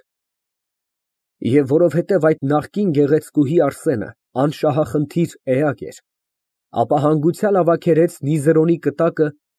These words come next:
անբացատրելի կլիներ, առանց դրան խթանած հետաքրքրական իրադարձության, որ անհրաժեշտ է բերել այստեղ ի գիտություն ժառանգորդների ստվարաթիվ ցեղի։ Տիկին Նիզերոնը,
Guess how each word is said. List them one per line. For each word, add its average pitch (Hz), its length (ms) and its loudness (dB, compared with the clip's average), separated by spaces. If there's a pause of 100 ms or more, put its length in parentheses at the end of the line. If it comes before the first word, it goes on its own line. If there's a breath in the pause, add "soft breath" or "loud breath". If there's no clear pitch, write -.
անբացատրելի 156 840 0
կլիներ, 107 480 -4 (460)
առանց 175 400 -2
դրան 147 280 0
խթանած 143 560 -2
հետաքրքրական 151 880 0
իրադարձության, 120 800 -4 (1000)
որ 151 300 2
անհրաժեշտ 175 560 2
է 170 80 4
բերել 147 340 4
այստեղ 143 500 0
ի 185 180 -2
գիտություն 143 600 -2 (100)
ժառանգորդների 139 920 0
ստվարաթիվ 127 800 -4
ցեղի։ 98 400 -8 (1400)
Տիկին 196 320 0
Նիզերոնը, 156 560 2